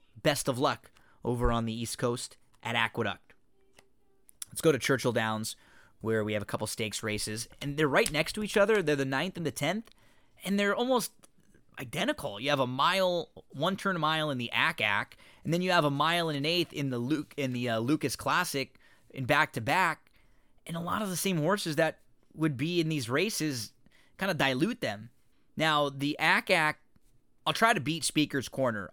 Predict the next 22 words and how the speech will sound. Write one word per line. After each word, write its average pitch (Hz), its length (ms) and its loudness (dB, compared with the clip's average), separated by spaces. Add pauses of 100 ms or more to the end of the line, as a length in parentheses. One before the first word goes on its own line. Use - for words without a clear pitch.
I 170 100 2
like 214 200 4
Three 160 180 -2
Technique 131 440 -2
a 117 40 -2
little 104 180 -4
bit. 101 260 -6 (600)
He 226 400 -2
had 190 180 4
some 131 200 -2
good 175 220 4
races 165 400 2
at 120 100 0
Churchill 139 320 2
Downs. 127 360 -2
He 131 100 -4
ran 139 240 -2
three 151 280 -4
in 139 80 0
a 120 60 0
row. 123 400 0 (320)
That 151 300 0